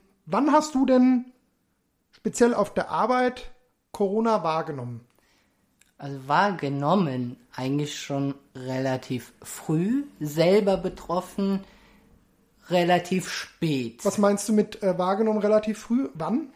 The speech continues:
Speaker 1: Wie?
Speaker 2: Ähm, also, ja, jein, fast gleich zu Beginn der Pandemie war natürlich schon das ein großes Thema, auch bei mir auf der Arbeit. Zwar nicht direkt in meinem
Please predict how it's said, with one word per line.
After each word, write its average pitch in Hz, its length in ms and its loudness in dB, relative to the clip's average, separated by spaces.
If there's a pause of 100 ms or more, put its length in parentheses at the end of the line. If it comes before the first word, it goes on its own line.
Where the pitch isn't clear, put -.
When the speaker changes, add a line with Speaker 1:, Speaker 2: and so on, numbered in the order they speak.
(140)
Speaker 1:
Wie? 175 80 -6
Speaker 2:
Ähm, 180 300 0 (460)
also, 170 340 -6 (1160)
ja, 165 300 0
jein, 165 680 -2
fast - 640 -4
gleich 160 720 -2
zu 151 200 -8
Beginn 170 460 2
der 139 160 2
Pandemie 131 840 -2 (500)
war 135 560 -2 (340)
natürlich 135 920 -4
schon 131 380 -6
das 120 200 -8
ein 127 180 -10
großes 127 520 -8
Thema, 165 580 2
auch 147 200 0
bei 131 200 -6
mir 156 240 0
auf 131 160 -8
der 127 140 -10
Arbeit. 151 580 -4 (180)
Zwar 160 320 -2
nicht 170 460 0 (600)
direkt 156 460 -2
in 156 140 -2
meinem 139 300 -2